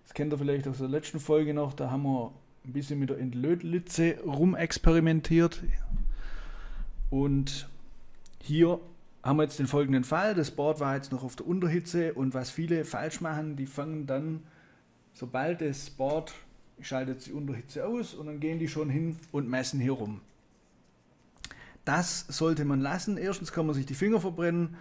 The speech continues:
und zweitens ist eben so, wir brauchen noch ein Bild. Sorry for that. Wir machen mich wieder klein.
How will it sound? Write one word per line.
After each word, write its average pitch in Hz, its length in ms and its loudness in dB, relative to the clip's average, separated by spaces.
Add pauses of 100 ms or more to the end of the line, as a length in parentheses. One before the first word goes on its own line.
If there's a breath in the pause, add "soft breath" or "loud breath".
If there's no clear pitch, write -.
(300 loud breath)
und 147 160 0
zweitens 143 580 -2
ist 135 240 -6
eben 135 300 -6
so, 170 440 -2 (760)
wir 135 100 -10
brauchen 131 300 -4
noch 131 120 -6
ein - 200 -8
Bild. 190 420 2 (100)
Sorry 165 560 -2
for - 240 -8 (120)
that. - 580 -4 (1700)
Wir 131 260 -4
machen 139 600 -2
mich 151 280 -8
wieder 139 160 -2
klein. 160 560 0